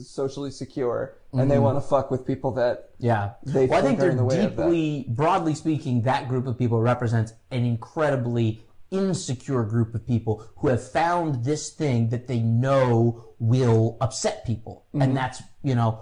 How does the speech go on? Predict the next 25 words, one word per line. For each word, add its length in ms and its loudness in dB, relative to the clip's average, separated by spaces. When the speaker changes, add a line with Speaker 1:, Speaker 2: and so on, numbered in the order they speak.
Speaker 2:
what 160 2
they 100 0
really 280 2
enjoy 280 2
about 160 2
it. 180 -14
They 80 2
might 200 0
believe 440 0
those 220 2
things 320 -4
too. 360 -2
And 380 2
Speaker 1:
Well, 120 6
there's 120 4
definitely 300 2
white 280 2
nationalists 500 -2
and, 100 -8
like, 240 -8
people 240 -6
that 180 -6
Speaker 2:
Yeah. 160 0
Speaker 1:
actually 300 -4
are 200 -2